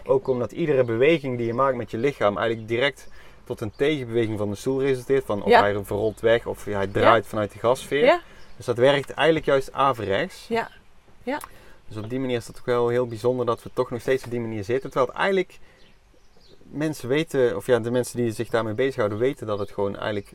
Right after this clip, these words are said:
Speaker 1: juist ongezond is.
Speaker 2: Ja.
Speaker 1: Maar het wordt nog wel een ergonomische bureaustoel genoemd.
Speaker 2: Klopt. Ja, maar dat mag dus ook gewoon, hè?
Speaker 1: Ja.
Speaker 2: Ja. Omdat die titel niet beschermd
Speaker 1: Precies.
Speaker 2: is. Ja, dus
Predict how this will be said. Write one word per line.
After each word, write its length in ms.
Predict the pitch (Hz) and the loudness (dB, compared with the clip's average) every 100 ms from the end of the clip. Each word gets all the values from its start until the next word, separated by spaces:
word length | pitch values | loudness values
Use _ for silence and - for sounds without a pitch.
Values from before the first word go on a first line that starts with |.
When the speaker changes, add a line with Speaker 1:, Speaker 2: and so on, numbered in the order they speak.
| - | -8
Speaker 1:
juist 280 | 107 98 | -6 -4
ongezond 500 | - 147 107 131 151 | -6 -6 -4 -4 -4
is. 60 | - | -2
Speaker 2:
Ja. 180 | 208 190 | 0 0
Speaker 1:
Maar 100 | 101 | -2
het 80 | 95 | -4
wordt 160 | 120 120 | -4 -4
nog 120 | 107 | -2
wel 220 | 131 131 | 0 0
een 120 | 110 | -2
ergonomische 640 | - 131 113 117 123 120 113 | -2 -2 -2 -4 -4 -6 -8
bureaustoel 480 | 113 147 151 104 | -4 -6 -6 -6
genoemd. 240 | 95 90 - - - - - | -6 -8 -14 -18 -18 -20 -16
Speaker 2:
Klopt. 460 | - 202 196 - - | -2 -2 -2 -10 -10
Ja, 180 | 190 190 | -4 -2
maar 100 | 175 | 0
dat 120 | 170 | 0
mag 160 | 196 - | 0 -2
dus 180 | 208 180 | -2 -4
ook 120 | 175 | -4
gewoon, 320 | - 160 151 | -6 -6 -6
hè? 80 | 156 | -6
Speaker 1:
Ja. 120 | 127 - | -6 -8
Speaker 2:
Ja. 240 | - 190 175 - - - | -4 -2 -2 -6 -20 -8
Omdat 380 | - 208 165 - | -2 2 2 0
die 200 | 156 175 | -6 -6
titel 300 | 160 220 220 | -4 -4 -2
niet 140 | 202 165 | -2 -2
beschermd 420 | 160 - 165 147 | -6 -6 -6 -6
Speaker 1:
Precies. 200 | 143 - | -10 -12
Speaker 2:
is. 60 | - - - | -14 -20 -2
Ja, 220 | 226 220 | 2 4
dus 300 | 160 214 196 | 2 -4 -6